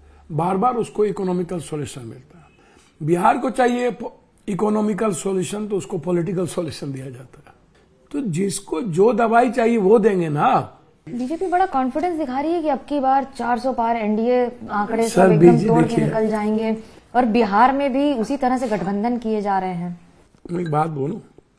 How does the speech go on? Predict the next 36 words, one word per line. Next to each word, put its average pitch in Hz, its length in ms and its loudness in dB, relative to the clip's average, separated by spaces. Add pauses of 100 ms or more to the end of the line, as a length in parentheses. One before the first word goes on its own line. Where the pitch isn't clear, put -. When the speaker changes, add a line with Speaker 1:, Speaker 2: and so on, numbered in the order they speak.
(1300)
Speaker 1:
बीजेपी 190 560 4
धूल 165 320 4
बहुत 139 260 0
झोंकती 135 480 -6
है। 156 160 -8 (680)
Speaker 2:
नहीं, 247 220 -14
जनता 220 400 -6
जब 302 200 -6
वोट 339 200 -2
करती 302 300 -4
है, 302 120 -4
तो 311 80 -8
ईवीएम 302 320 -4
से 294 120 -10
करती 262 340 -8
है। 214 180 -12 (160)
अगर 226 180 -4
हिमाचल 214 460 -6
में 285 220 -8
कांग्रेस 240 400 -2
जीते 208 500 -8 (680)
और 247 500 -2
मध्य 226 240 -4
प्रदेश 240 380 -4
में 269 180 -6
बीजेपी, 208 560 -4 (260)
तो 254 160 -4
ये 285 100 -2
दोनों 277 420 -2 (140)
समान 233 440 -2
rule 285 240 -2
हैं 277 360 -8 (260)
कि 277 80 -6
अलग 269 220 0
rule 180 200 -2
हैं? 147 280 -16